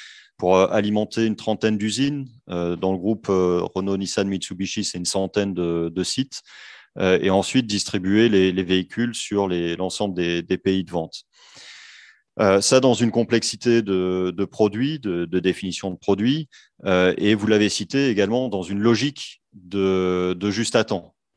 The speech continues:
Euh, l'activité, c'est une activité qui est assez capitalistique. On engage beaucoup de, beaucoup de moyens,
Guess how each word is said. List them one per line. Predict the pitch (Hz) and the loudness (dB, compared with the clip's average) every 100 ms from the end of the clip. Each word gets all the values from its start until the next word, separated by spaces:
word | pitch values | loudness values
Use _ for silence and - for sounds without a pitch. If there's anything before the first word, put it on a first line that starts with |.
| _ _ _ | _ _ _
Euh, | 92 85 85 82 | -8 -4 -4 -4
l'activité, | 87 87 - 92 92 - 113 | -4 -6 -4 -4 -6 -2 -2
c'est | - 95 - | 0 -4 0
une | |
activité | 98 - 95 98 107 | 0 0 -4 -2 -2
qui | - 85 | -2 -2
est | |
assez | 82 - 95 | -2 -2 -2
capitalistique. | 90 - - 87 87 - 156 101 | -2 -2 -4 -4 -4 -6 -6 -4
On | 92 | -2
engage | 95 98 98 | 0 2 2
beaucoup | 85 117 113 123 | 2 0 2 0
de, | 110 95 92 87 | 0 0 0 -2
beaucoup | 98 - | -6 -8
de | 101 | -4
moyens, | 101 101 101 123 | 0 2 2 -2